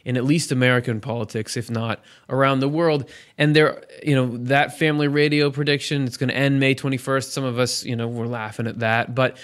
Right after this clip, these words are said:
there's plenty of people who, who really bought into that and sold their houses and just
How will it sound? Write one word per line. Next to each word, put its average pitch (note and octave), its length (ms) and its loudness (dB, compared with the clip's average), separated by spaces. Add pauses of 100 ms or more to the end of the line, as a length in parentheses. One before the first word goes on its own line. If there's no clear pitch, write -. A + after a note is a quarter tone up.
(180)
there's D#3 240 4
plenty F#3+ 400 2
of D3 60 2
people D#3 340 2
who, B2 260 2
who B2+ 180 2
really C3+ 340 2
bought C3+ 240 4
into A#2 220 0
that A2+ 280 -4 (480)
and B2 180 -2
sold C3+ 440 0
their C#3 160 4
houses A#2 680 0
and A#2 160 -4
just A#2 340 -8